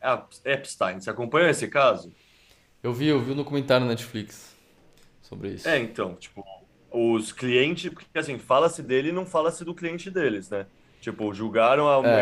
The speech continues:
Speaker 1: ex-mulher
Speaker 2: julgamento,
Speaker 1: dele
Speaker 2: né? Sim, sim.
Speaker 1: e não, e não divulgaram quem eram os clientes. Tipo, calma aí. É um
Speaker 2: Enfim,
Speaker 1: crime
Speaker 2: toda a
Speaker 1: que não
Speaker 2: morte
Speaker 1: tem
Speaker 2: dele
Speaker 1: vítimas
Speaker 2: também,
Speaker 1: e é que não tem
Speaker 2: cem por cento suspeito.
Speaker 1: criminosos. É, não, não, é, tipo, cara, a morte dele é uma palhaçada. Tipo,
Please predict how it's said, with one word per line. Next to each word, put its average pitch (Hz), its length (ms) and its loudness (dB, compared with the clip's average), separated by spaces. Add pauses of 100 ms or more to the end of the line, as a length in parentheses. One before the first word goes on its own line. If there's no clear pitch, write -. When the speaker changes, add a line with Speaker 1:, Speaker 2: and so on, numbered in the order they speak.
Speaker 1:
ex-mulher 104 80 -2
Speaker 2:
julgamento, 117 600 2
Speaker 1:
dele 98 40 -4
Speaker 2:
né? 95 220 -8
Sim, 101 340 -8 (220)
sim. - 160 -10
Speaker 1:
e 147 160 -2
não, 180 580 -4 (240)
e 156 140 0
não 165 160 0
divulgaram 160 500 2
quem 214 140 -4
eram 214 100 -4
os 226 80 -8
clientes. 165 460 -2
Tipo, 104 240 -18
calma 143 240 0
aí. 113 160 0 (280)
É 285 60 -6
um 285 40 2
Speaker 2:
Enfim, 131 240 0
Speaker 1:
crime 131 140 2
Speaker 2:
toda 165 180 8
a - 20 8
Speaker 1:
que 208 60 6
não 160 60 10
Speaker 2:
morte 139 240 12
Speaker 1:
tem 117 80 -4
Speaker 2:
dele 110 220 4
Speaker 1:
vítimas 104 440 2
Speaker 2:
também, - 120 -6 (260)
Speaker 1:
e 147 120 0
é 170 40 4
que 180 140 2
não 180 140 4
tem 180 120 4
Speaker 2:
cem 180 60 2
por - 60 -6
cento 185 140 0
suspeito. 185 120 2
Speaker 1:
criminosos. 139 580 2 (960)
É, - 80 -12
não, 226 160 0
não, 135 180 2
é, 90 100 -6
tipo, - 200 -20
cara, 101 220 -8
a 98 340 -16
morte 131 300 0
dele 131 180 -2
é 170 60 0
uma 208 100 -2
palhaçada. 117 640 -2
Tipo, - 380 -14